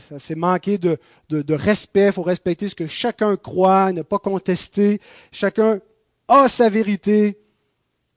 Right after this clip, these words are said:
Les croyances ne sont pas neutres. C'est faux de croire que c'est banal ce que quelqu'un croit. Croire quelque chose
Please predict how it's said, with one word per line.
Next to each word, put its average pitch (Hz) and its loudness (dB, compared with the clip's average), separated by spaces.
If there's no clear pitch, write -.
Les 156 -6
croyances 226 -6
ne - -16
sont 190 -8
pas 180 -4
neutres. 220 -12
C'est 226 -2
faux 330 4
de 196 2
croire 269 4
que 220 -2
c'est 226 -2
banal 240 2
ce - -14
que 226 -4
quelqu'un 220 0
croit. 240 -2
Croire 294 6
quelque 254 0
chose 294 0